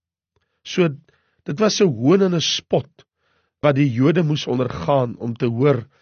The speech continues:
hoe hulle vyande spot oor die stad, die eens trotse, pragtige stad wat nie meer is nie. En die verbasendste is,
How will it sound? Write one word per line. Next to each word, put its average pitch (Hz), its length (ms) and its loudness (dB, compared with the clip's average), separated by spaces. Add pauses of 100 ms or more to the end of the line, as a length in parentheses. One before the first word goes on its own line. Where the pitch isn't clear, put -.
(160)
hoe 135 120 -2
hulle 135 160 2
vyande 135 680 0
spot - 540 -6
oor 127 140 -2
die 113 180 -4 (220)
stad, - 420 -4 (380)
die 135 220 -2
eens 180 460 -2
trotse, 160 440 -2
pragtige - 580 -8
stad 120 340 -8
wat 104 180 -8
nie 117 80 -6
meer 110 180 -6
is 82 240 -12
nie. 69 140 -20 (880)
En 185 300 2
die 170 100 0
verbasendste 160 880 -2
is, - 180 -12